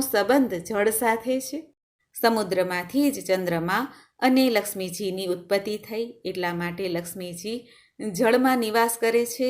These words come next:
અને શંખ આદિ પણ લક્ષ્મીજીના ભાઈ કહેવાય છે.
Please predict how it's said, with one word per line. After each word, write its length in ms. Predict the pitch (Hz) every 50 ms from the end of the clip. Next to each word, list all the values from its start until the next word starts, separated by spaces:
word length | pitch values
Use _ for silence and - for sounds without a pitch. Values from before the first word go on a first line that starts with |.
| 262
અને 280 | 262 - - 208 208 202
શંખ 440 | 196 202 - - 202 214 226 240 - 262 - -
આદિ 320 | - 185 185 180 196 208 202
પણ 240 | - 226 247 269 277 - - - _ -
લક્ષ્મીજીના 600 | 226 262 262 - - 247 240 226 240 233 226 226 226
ભાઈ 300 | - 208 208 185 196 208
કહેવાય 440 | 202 220 240 233 - 247 247 254
છે. 180 | 247 - - 285